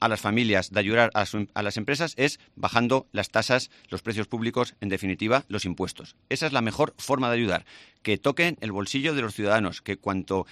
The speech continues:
el bolsillo directamente se vea beneficiado de unas tasas, que paguemos menos en todos los servicios,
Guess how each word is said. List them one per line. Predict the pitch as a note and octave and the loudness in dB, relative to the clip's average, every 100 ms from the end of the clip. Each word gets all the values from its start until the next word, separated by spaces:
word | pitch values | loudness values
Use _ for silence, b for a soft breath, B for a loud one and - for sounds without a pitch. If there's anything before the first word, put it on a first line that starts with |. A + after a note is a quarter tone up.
| b b | b b
el | F#2 | -2
bolsillo | F#2+ B2+ D3+ | -2 0 2
directamente | C#3+ C#3 - A#2+ G2+ F2+ F#2 E2+ b b | 4 2 2 2 2 0 -4 -6 b b
se | - | -2
vea | G#2+ B2+ F#2 | 2 4 4
beneficiado | A2+ A#2+ A2+ - F#2+ B2+ C3 G2+ E2 _ _ - | 2 2 2 0 -2 4 4 4 -2 _ _ 0
de | B2 | 2
unas | A#2+ G#2+ | 2 2
tasas, | A2+ B2+ F3+ - - | 0 2 -2 -4 -4
que | G#2+ | 2
paguemos | G2+ F#2 C3 B2 A2+ | 4 6 4 4 2
menos | G#2 F#2+ - - | 2 0 -4 -6
en | F#2+ | -6
todos | E2+ A2+ | -4 -4
los | A2 | -4
servicios, | A2 F#2+ A2 D#3 A3 | -6 -6 -6 -6 -6